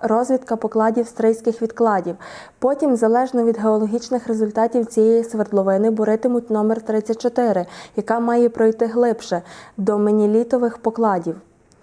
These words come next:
Далі зведення ще однієї свердловини, номер тридцять три, теж до стрийських відкладів,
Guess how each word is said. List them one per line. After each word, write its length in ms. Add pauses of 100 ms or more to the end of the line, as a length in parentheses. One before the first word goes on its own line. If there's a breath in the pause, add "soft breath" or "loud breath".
(340 loud breath)
Далі 360
зведення 540
ще 280
однієї 400
свердловини, 640
номер 320
тридцять 400
три, 260 (340 loud breath)
теж 220
до 120
стрийських 500
відкладів, 540